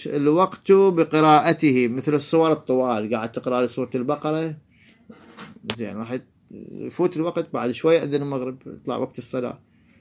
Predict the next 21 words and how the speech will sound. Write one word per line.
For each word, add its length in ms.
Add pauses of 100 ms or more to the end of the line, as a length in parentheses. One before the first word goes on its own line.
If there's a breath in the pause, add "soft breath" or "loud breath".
زين، 280
قل: 140
"مو 160
أنا 80
دخلت 360
بالصلاة". 360
وإذا 360
دخلت، 480 (440 soft breath)
إحنا 260
عندنا 300
من 180
أدرك 520
ركعة 600 (380)
فقد 220
أدرك 240
الصلاة. 380
أنت 180
بعدك 340
ما 160
مدرك 300
الركعة، 440